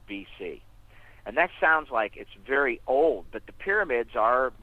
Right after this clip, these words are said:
do date to about twenty-eight hundred B C. Uh, beyond that, I don't know. Casey said that the Atlanteans in ten thousand five hundred B C brought civilization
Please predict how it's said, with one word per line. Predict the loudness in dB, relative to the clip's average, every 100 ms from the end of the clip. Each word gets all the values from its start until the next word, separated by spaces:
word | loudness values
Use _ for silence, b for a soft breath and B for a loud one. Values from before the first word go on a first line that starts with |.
| -20 -20 -10
do | -8 -4
date | 2 2 2
to | -4 -4
about | 0 0 -2
twenty-eight | -8 -4 -2 -2 -2
hundred | -4 -6 -6
B | -6 -8 -6
C. | -8 -8 -12 b b b b b b
Uh, | 2 2 2 -2 -8 -18 -6
beyond | 0 2 4 2
that, | 4 4 4
I | 2 2
don't | 2 0 -4
know. | -4 0 0 -2 -8
Casey | -6 -4 -4 -8 -12 0
said | 4 4 2 -2
that | -4 -4 -4
the | -6 -4
Atlanteans | -4 -2 -2 -2 -6 -8 -6 -6 -10
in | -14
ten | -8 -8
thousand | -2 0 0 -2 -8
five | -2 -2 -2
hundred | -10 -12
B | -12 -12 -12
C | -14 -12
brought | -6 2 4 4 0 -14 -14 -8
civilization | -8 -8 -12 -8 -2 -2 -2 -8 -12 -14